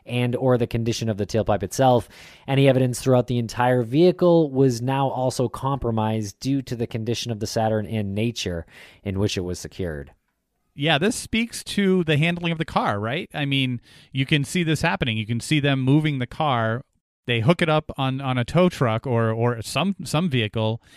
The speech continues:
Speaker 2: and they drag it from, from the, from the rear.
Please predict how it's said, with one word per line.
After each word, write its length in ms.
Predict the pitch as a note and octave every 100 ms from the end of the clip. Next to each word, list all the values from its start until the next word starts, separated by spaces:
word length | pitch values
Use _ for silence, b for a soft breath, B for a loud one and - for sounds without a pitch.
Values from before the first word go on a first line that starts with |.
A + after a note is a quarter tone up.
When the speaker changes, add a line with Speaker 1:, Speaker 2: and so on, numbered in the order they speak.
| b
Speaker 2:
and 240 | - B2+ A#2+
they 140 | A#2+
drag 500 | G#2+ - A#2+ B2 C#3+
it 220 | A#2 A2 -
from, 360 | - C3+ B2
from 220 | A#2 C3+ B2+
the, 160 | A#2+ -
from 160 | C3+ C3
the 100 | C3+
rear. 460 | D#3 G#3+ F2+ A2